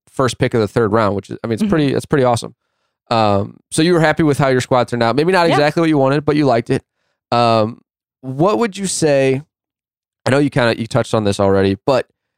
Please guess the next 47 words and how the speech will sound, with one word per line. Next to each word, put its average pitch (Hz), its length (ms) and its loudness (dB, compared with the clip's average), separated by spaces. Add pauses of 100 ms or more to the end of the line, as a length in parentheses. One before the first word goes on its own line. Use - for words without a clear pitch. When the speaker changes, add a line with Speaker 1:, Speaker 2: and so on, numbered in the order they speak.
(240)
Speaker 1:
what 160 440 -2
would 208 180 -2
be 170 140 0
the, 143 240 -2 (240)
if 123 140 -2
you 156 120 0
had 151 160 0
to 139 200 0
sum 127 300 -2
up 113 200 0
for - 140 -2
each 120 220 -2
person, 110 500 -2 (440)
Robin 110 320 0
Williams, 104 240 0
Brittany 107 240 -4
Murphy, 104 280 -2
and 95 80 -2
Audrey 98 260 0
Hepburn, 95 460 -2
how, 139 220 -2
what 160 200 -2
would 190 140 -2
you 180 80 -4
say 131 360 -2 (120)
their 117 320 -2
impact 113 460 -2
was 101 480 0
either 123 200 2
on 107 140 0
you 135 400 -2
or 117 280 0
the 104 340 -6
movie 104 460 -4
industry 98 500 -4
as 92 100 -2
a 95 80 -4
whole? - 400 -4 (680)
Speaker 2:
Uh, 180 640 -6
that's 180 340 -8
a 262 60 -2
loaded 170 420 -8
question. 302 440 -6
Um, 175 80 -12
<laughs> - 20 -2
I 254 600 2
don't, - 520 -2